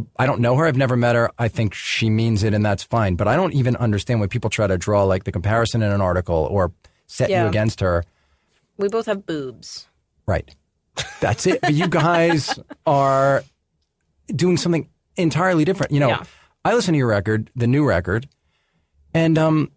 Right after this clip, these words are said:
Speaker 1: I hear Liz Phair.
Speaker 2: Mm-hmm.
Speaker 1: And I, you know, uh, and I'm wonder-, I'm wondering if, like, did you gr-, listen to her ever?
Speaker 2: I didn't really grow up with Liz Phair.
Speaker 1: Do you, do you know her? Do you
Speaker 2: But I
Speaker 1: know
Speaker 2: think she's
Speaker 1: Exile?
Speaker 2: great, yeah.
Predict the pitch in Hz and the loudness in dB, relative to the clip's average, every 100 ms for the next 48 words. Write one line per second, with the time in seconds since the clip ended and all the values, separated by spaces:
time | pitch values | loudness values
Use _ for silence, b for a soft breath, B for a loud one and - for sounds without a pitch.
0 | _ - 190 208 208 165 165 - 262 - | _ -4 0 2 2 2 0 0 0 -2
1 | - _ _ _ _ - 202 190 190 _ | -6 _ _ _ _ -12 -6 -6 -8 _
2 | _ _ - 147 139 - 127 131 - 180 | _ _ -2 0 0 -2 -2 -2 0 0
3 | 143 117 _ _ _ 151 143 143 127 - | 0 -2 _ _ _ 0 2 2 -2 -8
4 | _ _ - 156 151 151 156 165 160 143 | _ _ -4 0 2 2 2 2 2 2
5 | 151 170 139 117 - 113 104 101 117 139 | 2 2 2 0 0 0 0 -2 0 0
6 | 135 135 120 175 190 185 196 202 175 196 | -2 0 0 2 2 2 2 0 0 0
7 | 202 247 208 185 160 160 147 147 - - | 0 0 -2 -2 -2 -2 -2 -6 -12 -14
8 | - - - 190 - _ _ _ - 135 | -16 -16 -16 -16 -18 _ _ _ -4 0
9 | 131 127 127 120 - 110 120 117 110 113 | 2 2 2 -2 -4 -2 0 2 2 2
10 | 107 113 123 120 120 113 113 139 147 165 | 0 0 0 2 2 2 2 0 2 0
11 | 165 98 92 147 95 | 0 -4 -6 -6 -6